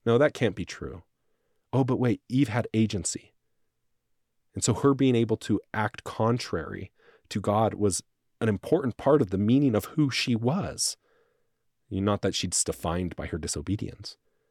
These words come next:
Unfortunately, because of our narrow and judgmental Thulkandrian minds, we do that. We project on Eve just this, in the same way that we do with Thomas, the apostle, we say,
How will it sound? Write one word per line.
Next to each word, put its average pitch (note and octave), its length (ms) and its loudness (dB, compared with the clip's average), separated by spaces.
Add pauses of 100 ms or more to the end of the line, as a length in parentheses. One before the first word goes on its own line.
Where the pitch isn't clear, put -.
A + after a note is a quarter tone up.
(160)
Unfortunately, A2 580 4
because F#2+ 360 -2
of F#2 100 -2
our F#2 100 2
narrow F#2 440 2
and E2 160 -8
judgmental F2 680 -4
Thulkandrian F2+ 800 -6
minds, F2 640 -4 (300)
we A#2 160 4
do A2 300 4
that. G2 240 0
We G2 180 2
project G2+ 640 0
on G2+ 240 -2
Eve A#2+ 400 4
just - 220 2
this, - 220 -2 (340)
in A#2 220 2
the G#2+ 40 4
same A#2 220 2
way A2+ 100 4
that G#2+ 120 4
we A2 80 0
do A2 100 2
with G#2 160 0
Thomas, A#2 500 0 (300)
the G#2+ 100 4
apostle, B2 440 2
we G2 80 2
say, G2 260 0